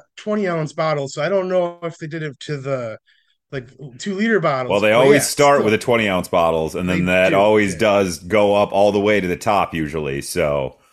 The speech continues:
Speaker 2: no, it's horrible. That's absolutely horrible. I'm, I'm never gonna be able to find Sprite again, and I'm always gonna think I'm buying Diet Sprite, which is the worst soda besides Diet Mountain Dew
Speaker 1: Yeah.
Speaker 2: on the planet.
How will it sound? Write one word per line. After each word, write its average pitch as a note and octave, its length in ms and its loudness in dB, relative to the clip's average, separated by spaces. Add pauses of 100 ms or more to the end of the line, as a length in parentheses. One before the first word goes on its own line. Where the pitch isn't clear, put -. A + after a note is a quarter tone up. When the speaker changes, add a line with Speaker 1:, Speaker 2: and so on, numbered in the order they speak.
(360)
Speaker 2:
no, G#2+ 180 0
it's F#2+ 120 -4
horrible. F#2+ 400 2 (160)
That's C3 160 2
absolutely C#3+ 380 4
horrible. G2+ 300 4
I'm, G#2+ 320 0 (380)
I'm C#3+ 180 2
never C#3+ 280 4
gonna D3+ 160 2
be C#3+ 100 4
able C#3 140 4
to C3 60 2
find B2 300 0
Sprite B2+ 300 2
again, A2 420 0
and A#2 120 0
I'm A2+ 140 2
always B2 280 4
gonna B2+ 160 0
think B2 240 0
I'm G#2 140 2
buying A2 280 2
Diet A2+ 340 2
Sprite, F2+ 320 0
which A#2+ 180 0
is G#2+ 160 -2
the A#2 100 0
worst A2+ 460 0
soda A#2+ 440 4
besides G2+ 480 0
Diet G#2+ 300 0
Mountain G2 240 0
Dew C3 160 2
Speaker 1:
Yeah. E2+ 100 2
Speaker 2:
on F#2 140 0
the F2+ 60 -2
planet. B2 500 -2